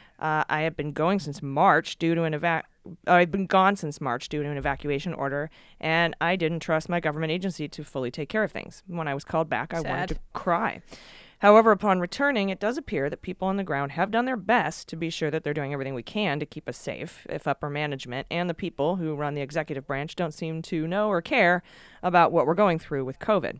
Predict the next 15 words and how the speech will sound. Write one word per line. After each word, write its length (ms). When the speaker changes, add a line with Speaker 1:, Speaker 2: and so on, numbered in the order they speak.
Speaker 1:
It's 140
nice 180
to 60
have 120
a 60
small 380
slice 400
of 40
normalcy, 560
even 220
though 80
I'm 80
falling 300
apart 300
because 280